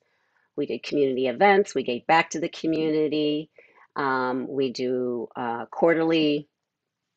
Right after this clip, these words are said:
book, you know, flyers that are, um, printed very nicely. They, they're luxurious looking. Um, you know, so that was a big part of my business last year, was from my, my geographical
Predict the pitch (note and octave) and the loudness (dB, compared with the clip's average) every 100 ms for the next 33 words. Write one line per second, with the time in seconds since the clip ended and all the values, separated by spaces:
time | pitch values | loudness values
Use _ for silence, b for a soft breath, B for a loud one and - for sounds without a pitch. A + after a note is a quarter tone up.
0 | _ _ _ _ - - E3+ F3+ C3+ - | _ _ _ _ -4 0 2 2 0 2
1 | D3+ D#3 D#3+ E3 E3 D3+ C3+ B2+ B2+ - | 4 6 4 0 -2 -4 -4 -4 -6 -8
2 | A#2+ A#2 B2 - - E3+ E3+ D#3+ B2+ D3 | -10 -10 -12 -16 -6 -4 -2 -6 -2 0
3 | D3+ D#3 C#3+ - - C3+ C3+ C#3+ C#3+ D#3+ | 2 0 -4 -10 -12 -6 -2 -2 -4 -6
4 | D#3+ C3 A#2+ C3+ B2+ B2 A#2+ C#3 C#3+ D#3 | -4 -4 -6 -6 -4 -6 -4 -2 0 -2
5 | - D#3 - D#3+ F3 - B B B B | -6 -6 -4 -2 -2 -6 B B B B
6 | B C#3+ D3 C3+ C3+ C3+ - E3 D3 D#3 | B -4 -2 0 -2 -4 -4 0 2 2
7 | - C#3 B2 G3+ B3+ - E3+ D#3 - - | -2 -4 2 2 2 0 0 -2 -6 -20
8 | _ _ D3+ C3 - G3 G3 - - D#3 | _ _ -6 -6 2 4 4 2 0 0
9 | D3 - C#3 C#3 C3 C3 B2+ C3+ C3 C#3+ | 0 -4 -4 -2 -2 -4 -6 -10 -8 -8
10 | C3 C3+ - C3+ C3 - - C3 B2+ B2 | -8 -10 -6 -2 -2 -4 -8 -4 -4 -4
11 | C3 B2+ B2+ - C3 C3+ C3+ - - C#3 | -4 -4 -4 -8 -8 -6 -8 -8 -8 -6
12 | C#3 C3+ C3+ C3 - - | -4 -4 -2 -6 -6 -10